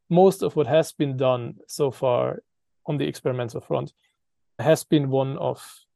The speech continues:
basically interactions with, with voters. And, and it is, I think, perfectly fair to say that it, it is very hard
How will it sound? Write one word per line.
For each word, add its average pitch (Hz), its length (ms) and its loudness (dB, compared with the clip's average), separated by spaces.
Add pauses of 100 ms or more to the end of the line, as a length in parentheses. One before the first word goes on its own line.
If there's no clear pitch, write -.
(480)
basically 123 680 -2 (120)
interactions 139 720 -4 (180)
with, 135 240 -2 (400)
with 165 280 -6
voters. 143 600 2
And, 160 280 2 (580)
and 175 160 4
it 175 80 4
is, 196 260 2
I 170 80 4
think, 175 220 -2
perfectly 165 380 0
fair 147 260 0
to 147 100 -14
say 139 400 -4 (120)
that 135 340 0 (1000)
it, 202 300 2
it 190 240 8
is 190 140 6
very 151 180 6
hard 135 380 2